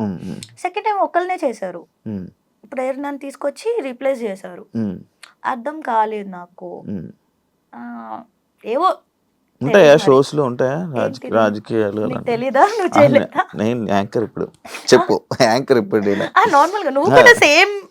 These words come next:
Speaker 2: ఛానల్స్ లో చేసావు కానీ నీకు తెలీదా
Speaker 1: ఆహా,
Speaker 2: ఏముంటాయి ఉండవు?
Speaker 1: నార్మల్ గా అదే. ఆ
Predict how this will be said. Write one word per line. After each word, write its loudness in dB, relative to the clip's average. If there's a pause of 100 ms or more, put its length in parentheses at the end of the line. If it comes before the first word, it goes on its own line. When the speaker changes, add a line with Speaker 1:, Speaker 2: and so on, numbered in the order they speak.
(240)
Speaker 2:
ఛానల్స్ 4
లో -6 (120)
చేసావు -2
కానీ -8
నీకు -8
తెలీదా 0
Speaker 1:
ఆహా, 4
Speaker 2:
ఏముంటాయి 4
ఉండవు? 2
Speaker 1:
నార్మల్ 2
గా 0
అదే. -4
ఆ 2